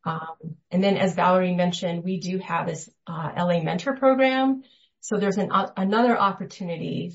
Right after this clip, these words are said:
for experienced L As to return as an L A mentor. And L A mentors mentor the new learning assistants. So they're actually active in the pedagogy course. They do some group mentoring with their small group of new L As every week.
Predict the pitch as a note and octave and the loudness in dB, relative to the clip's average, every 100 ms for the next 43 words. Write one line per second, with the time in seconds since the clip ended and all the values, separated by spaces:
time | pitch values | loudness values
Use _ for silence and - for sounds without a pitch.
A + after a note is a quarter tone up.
0 | - F#3 F3 D#3+ C#3+ F3 - - F3 F3 | -6 -2 0 -2 -2 -6 -8 -4 0 0
1 | - - F3 E3+ - D#3 C#3 C#3 - F3+ | -2 -4 -2 -2 -2 -2 -4 -8 -10 -6
2 | F3 E3 E3+ - - G3 F3+ D#3+ D#3+ C#3+ | -6 -4 -6 -6 -2 2 2 2 -2 -6
3 | - D#3 D#3 D3 E3+ - F3+ F3 D#3+ D#3+ | -6 -4 -4 -4 -6 -2 2 2 0 -2
4 | D#3 - - - - - _ - - F#3 | -4 -6 -6 -6 -12 -20 _ -2 2 4
5 | G3+ G#3 F3 F3 F3+ F3 E3 E3 - - | 4 4 4 2 2 0 0 -2 -6 -14
6 | _ _ _ G3 C4+ C4 D#3+ C#3+ G#3+ - | _ _ _ 2 2 4 2 2 2 -2
7 | - _ _ _ - F#3 F#3+ F#3+ A3+ A#3 | -12 _ _ _ -6 -2 0 4 6 6
8 | G3+ F3 D#3 D3+ - C#3+ - - - F#3 | 6 2 0 -6 -6 -8 -8 -10 -8 -4
9 | F#3+ G3 F#3 G3+ - F#3+ E3+ D#3+ - E3+ | 0 2 2 0 -4 -6 -6 -6 -6 -8
10 | - F3 E3+ F3+ F3 - E3 F3 F#3 G#3 | -4 -2 0 0 -4 -6 -6 -4 -4 -4
11 | - A3 G#3 G#3 G#3 F3+ D#3 D#3 - E3 | -2 0 2 0 -2 -6 -6 -6 -6 -6
12 | F3 G3 G3+ G3 G3 G3+ F#3+ F#3+ F#3+ F#3+ | 0 0 2 0 0 0 0 0 0 -2
13 | F3 F3+ F3+ - F#3+ F3 F3 F3+ F3 F3 | -4 -2 -4 -6 -2 0 0 -2 -4 -6
14 | - E3+ F3 F3 F3 F3 F3 F3 F3 E3 | -6 -2 0 2 2 0 -2 -4 -6 -4
15 | F3 E3+ - | -4 -4 -10